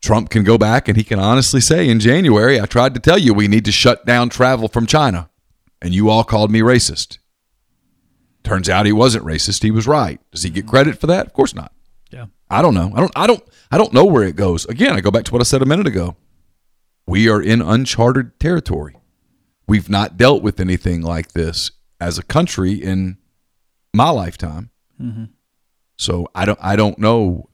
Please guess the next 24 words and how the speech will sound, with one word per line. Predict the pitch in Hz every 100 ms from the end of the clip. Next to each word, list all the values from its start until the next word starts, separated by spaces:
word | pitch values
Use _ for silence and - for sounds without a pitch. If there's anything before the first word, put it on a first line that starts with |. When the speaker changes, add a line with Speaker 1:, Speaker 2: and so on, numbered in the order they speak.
| _
Speaker 1:
how | 85 98 92 87
it |
all | 90 90
gets | 85 85 92
handled. | 85 78 78 -
And | 87 82
with | 85
social | - 87 - 90
media | 92 104 127 120
and, | 95 87
and | - 82
stuff | - 98 92 -
being | 98 92
out | 95 98 92 - _ _ _ _ _ _ _
the | 95
way | 92 101
that | 98
it | 90 87
is, | 113 123
out | - 92 92 -
immediately, | 90 92 110 123 117 135 135 _ _ _ _ _ _ 95
um, | 92 90 87 82 - _ _ _ _ _ _ _ _ _ _ _ _ _ _ _ _ _ _ _ _ _ _ _ _ _ _ _ _ _ -
you | 87
know, | 85 87